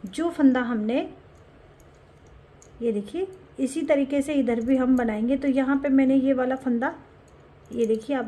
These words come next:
देख सकते हैं यहाँ पे मैंने ये उल्टा बनाया है, तो इसको हम यहाँ पे इस साइड से सीधा बनाएंगे।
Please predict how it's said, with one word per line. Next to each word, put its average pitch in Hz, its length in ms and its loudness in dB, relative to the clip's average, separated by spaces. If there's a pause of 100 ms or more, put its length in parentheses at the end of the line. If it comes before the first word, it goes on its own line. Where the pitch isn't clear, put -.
देख 254 220 2
सकते 269 340 -2
हैं 269 260 -2 (380)
यहाँ 247 260 -2
पे 277 120 0
मैंने 262 240 4
ये 269 160 4
उल्टा 254 340 -4
बनाया 226 380 -2
है, 202 220 -8 (440)
तो - 140 -8
इसको 277 340 -2
हम 254 220 2
यहाँ 233 340 2
पे 269 100 2
इस 269 220 0
साइड 226 220 0
से 339 220 -6
सीधा 220 440 -4
बनाएंगे। 196 520 -6